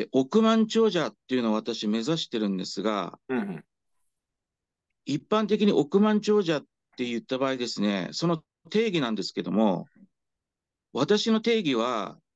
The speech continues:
Speaker 1: 億万長者の人は自分の銀行口座に
Speaker 2: うん。
Speaker 1: 一億円の貯金がある人だと思っていたんですけども、
Speaker 2: はい。はい。
Speaker 1: えー、まあ、別の、あの、常識というか感覚では、億万長者と言っ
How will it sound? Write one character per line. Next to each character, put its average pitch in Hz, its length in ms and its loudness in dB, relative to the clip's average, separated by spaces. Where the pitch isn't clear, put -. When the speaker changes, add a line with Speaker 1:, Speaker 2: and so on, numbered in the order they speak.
Speaker 1:
億 - 220 -2
万 214 180 2
長 220 200 2
者 185 120 -2
の 139 80 0
人 120 300 -2
は 123 140 -2
自 117 180 -8
分 202 180 2
の 208 140 0
銀 190 220 -2
行 202 220 0
口 202 180 0
座 131 140 -2
に 113 340 -4
Speaker 2:
う 226 100 -6
ん。 196 60 -4
Speaker 1:
一 202 260 -2
億 214 200 0
円 202 80 0
の 196 80 -6
貯 156 160 -4
金 196 160 0
が 190 180 -2
あ 208 80 -2
る 214 120 0
人 - 220 -6
だ 123 120 -6
と 104 100 -4
思 156 220 0
っ 180 80 -6
て 131 100 -6
い 110 80 -4
た 127 140 -4
ん 117 40 -4
で 98 80 -4
す - 100 -12
け - 80 -4
ど - 80 -12
も、 98 220 2
Speaker 2:
は 117 120 4
い。 - 180 -4
は 101 120 -6
い。 - 100 -10
Speaker 1:
え - 80 -2
ー、 127 420 0
ま 151 120 2
あ、 135 60 -2
別 160 320 0
の、 214 320 0
あ 156 100 -2
の、 165 320 0
常 170 220 0
識 - 200 -10
と - 80 -2
い 180 100 2
う 147 100 -2
か 107 320 -6
感 147 240 -6
覚 160 240 -2
で 156 100 2
は、 113 400 -2
億 123 260 -2
万 220 180 2
長 220 220 2
者 175 80 0
と 143 100 -8
言 233 100 -6
っ - 20 -12